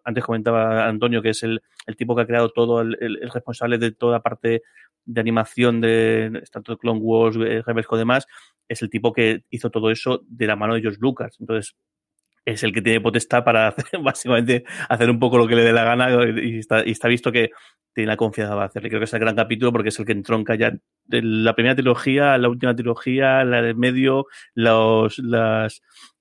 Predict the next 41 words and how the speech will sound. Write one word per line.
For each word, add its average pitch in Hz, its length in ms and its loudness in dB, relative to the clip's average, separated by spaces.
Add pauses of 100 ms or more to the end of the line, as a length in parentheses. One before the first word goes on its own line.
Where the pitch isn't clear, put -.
la, 110 480 4
las 107 260 0
dos 113 140 0
series 117 180 2
de 117 60 2
animación, 127 560 2
incluso 120 340 -2
los 104 220 0
libros 123 500 4
y 117 60 0
los 110 180 -2
cómics, 139 400 0
en 117 60 -2
algunos 113 240 -4
casos 120 200 -2
que 113 80 -4
luego 113 140 0
le 110 80 0 (640)
comentaremos, 117 640 -2 (360)
y 107 360 4
encima 113 280 0
se - 120 -4
atreve 120 340 4
a 101 300 0
añadir 101 280 -4
cosas 110 220 -6
nuevas 117 220 0
que - 100 -10
luego 110 160 -2
comentaremos 110 480 -8
un 107 80 -16
poco 110 240 -6
con, 113 240 -8 (260)
cuando 107 200 -2
hablemos 110 180 4
del 110 160 2
Beskar 107 380 0
y 110 100 -4
todas 113 160 -2
estas 107 180 -12
cosas. - 400 -16